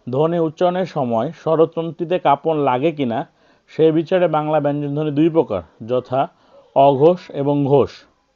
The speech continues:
অঘোষ, ফুসফুস তাড়িত বাতাস স্বরযন্ত্রের ভিতর দিয়ে বেরিয়ে যাওয়ার সময় স্বরতন্ত্রী না কাঁপিয়ে যে ধ্বনি উচ্চারিত হয় তাকে অঘোষ ব্যঞ্জন বলে। বর্গের প্রথম ও দ্বিতীয় ধ্বনি এবং তালবস্য এবং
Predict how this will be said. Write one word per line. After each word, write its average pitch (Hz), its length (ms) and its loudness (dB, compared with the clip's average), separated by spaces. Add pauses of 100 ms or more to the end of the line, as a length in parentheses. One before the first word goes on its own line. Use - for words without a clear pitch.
(240)
অঘোষ, 127 380 2 (720)
ফুসফুস 180 460 -4
তাড়িত 170 280 2 (100)
বাতাস 127 380 2 (140)
স্বরযন্ত্রের 156 680 -2
ভিতর 151 300 -2
দিয়ে 156 160 4
বেরিয়ে 135 360 0
যাওয়ার 147 260 4
সময় 113 320 -4 (600)
স্বরতন্ত্রী 156 640 0
না 147 140 0 (100)
কাঁপিয়ে 156 440 0
যে 156 160 4
ধ্বনি 151 220 -2
উচ্চারিত 151 340 -2 (140)
হয় 123 220 2 (460)
তাকে 135 340 0 (260)
অঘোষ 147 260 2 (100)
ব্যঞ্জন 143 320 0 (100)
বলে। 90 180 -4 (320)
বর্গের 143 420 4 (100)
প্রথম 143 360 -4 (140)
ও - 80 2
দ্বিতীয় 123 480 -4
ধ্বনি 110 260 -4 (520)
এবং 135 240 0 (140)
তালবস্য 139 540 0 (240)
এবং 156 140 -2